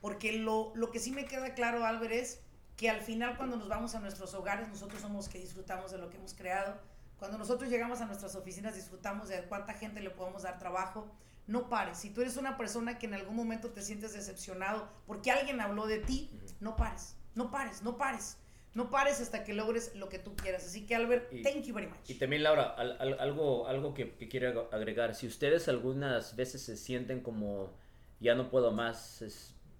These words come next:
Speaker 2: ya es tiempo de rendirme".
Speaker 1: Sí.
Speaker 2: Muchas ve-, la mayoría de las veces fal-, una pulgadita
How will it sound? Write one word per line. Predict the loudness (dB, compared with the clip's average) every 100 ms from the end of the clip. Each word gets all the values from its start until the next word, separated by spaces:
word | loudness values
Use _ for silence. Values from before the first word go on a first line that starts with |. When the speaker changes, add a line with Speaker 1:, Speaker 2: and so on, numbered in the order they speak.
| -20 -4
Speaker 2:
ya | 2 6 6 4
es | 2
tiempo | -2 2
de | 4
rendirme". | 4 2 0 -2 -6 -8
Speaker 1:
Sí. | -6 -6 -6 -12 -12
Speaker 2:
Muchas | -4 -2 2 2 2
ve-, | -4 -4 0
la | 2
mayoría | 4 4 6
de | 6
las | 6
veces | 4 2 0 2
fal-, | 2 4
una | 0 -2
pulgadita | 0 4 4 4 2 -2 -4